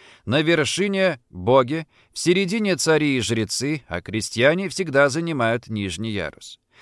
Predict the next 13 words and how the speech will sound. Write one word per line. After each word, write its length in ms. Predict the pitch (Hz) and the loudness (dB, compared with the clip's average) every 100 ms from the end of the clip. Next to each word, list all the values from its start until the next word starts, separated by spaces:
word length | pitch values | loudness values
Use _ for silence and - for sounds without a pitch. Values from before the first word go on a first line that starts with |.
| - _ | -20 _
Вознаграждение 1160 | 87 127 123 170 151 160 151 98 151 185 180 175 | 0 2 2 -2 0 2 2 0 2 2 0 -2
за 200 | 135 165 | 0 0
то, 180 | 175 175 | 0 -2
чтобы 300 | - 160 156 | -2 -4 -2
безропотно 800 | 147 120 143 170 - 151 147 127 | -4 -2 0 0 0 -4 -6 -4
терпеть 460 | 135 123 147 127 | -6 -4 -4 -4
свою 360 | - 117 110 95 | -4 -4 -4 -4
участь, 480 | 95 95 - 175 - | -8 -8 -6 -8 -4
в 100 | 98 | 2
разных 480 | 135 190 165 208 - | 4 4 2 -6 -4
религиозных 760 | 180 180 147 165 185 151 180 | -2 0 0 0 0 -2 -6
системах 600 | - 156 - 175 175 160 | -4 -6 -4 -4 -2 -4
варьируется, 840 | 127 175 185 190 156 87 - - | 0 0 0 -2 -4 -6 -10 -16